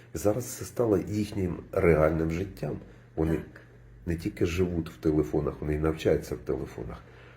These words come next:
Speaker 1: А як можна викладати фізичну культуру <laughs> онлайн?
Speaker 2: Ви знаєте, ось якраз пішов у нас флешмоб долучатися до спортивного життя. Там,
Speaker 1: От так.
Speaker 2: е,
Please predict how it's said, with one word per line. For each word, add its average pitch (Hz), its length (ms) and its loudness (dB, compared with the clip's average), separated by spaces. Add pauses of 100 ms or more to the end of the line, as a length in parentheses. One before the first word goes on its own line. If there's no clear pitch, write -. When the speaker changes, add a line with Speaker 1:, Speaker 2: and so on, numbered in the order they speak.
(140)
Speaker 1:
А 90 380 6 (120)
як 190 180 -2
можна 160 460 2 (720)
викладати 92 600 -2
фізичну 80 560 -4
культуру 76 420 -6 (760)
<laughs> - 100 4 (540)
онлайн? 87 420 6 (680)
Speaker 2:
Ви 233 80 -2
знаєте, 320 320 -4
ось 320 360 -4
якраз 277 400 -4
пішов 262 460 -8
у 247 40 -2
нас 247 240 -4
флешмоб 302 760 -8 (180)
долучатися 190 800 -8
до 180 120 -10
спортивного 185 680 -8
життя. 202 360 -12 (160)
Там, - 160 2
Speaker 1:
От 180 140 -10
так. - 260 -12 (160)
Speaker 2:
е, 190 360 -8